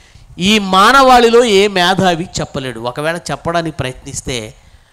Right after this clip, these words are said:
అది తప్పవుతుంది. ఎందుకంటే కంటికి కనబడని దాని గురించి మనిషి ఊహిస్తాడే తప్ప,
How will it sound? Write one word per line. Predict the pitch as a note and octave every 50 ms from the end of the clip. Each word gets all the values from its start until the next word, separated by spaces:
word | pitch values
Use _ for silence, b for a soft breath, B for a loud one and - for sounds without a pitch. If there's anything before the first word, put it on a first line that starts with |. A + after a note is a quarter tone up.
| b b b b -
అది | C#3+ F3 F#3+ G#3+
తప్పవుతుంది. | G3 - - F3+ E3+ - - - A#3+ A#3 A#3 A#3 - F#3+ D#3 C3+ A2+ G#2+ - _ _ _ _ _ _ _ _ _ _ _ _ _ - -
ఎందుకంటే | C3+ C#3+ D3 - D3+ C3 - B2+ A2+ - b b b b b b b _ _ -
కంటికి | F#3 F#3+ A3 G#3+ - B3+ B3+ - B3
కనబడని | A#3 - - F3+ E3+ F3 F3+ F3+ F#3+ F#3+ F#3+ F#3 F3+
దాని | F3 E3+ E3 E3
గురించి | D#3 D3 D3+ D3 C#3+ D3+ C#3+
మనిషి | B2+ B2+ C3 D#3 - - E3+
ఊహిస్తాడే | C3+ A2 A2+ C3 C#3+ - - - - - D3+ C3 B2+ B2
తప్ప, | - A#2 G#2 - - A#2+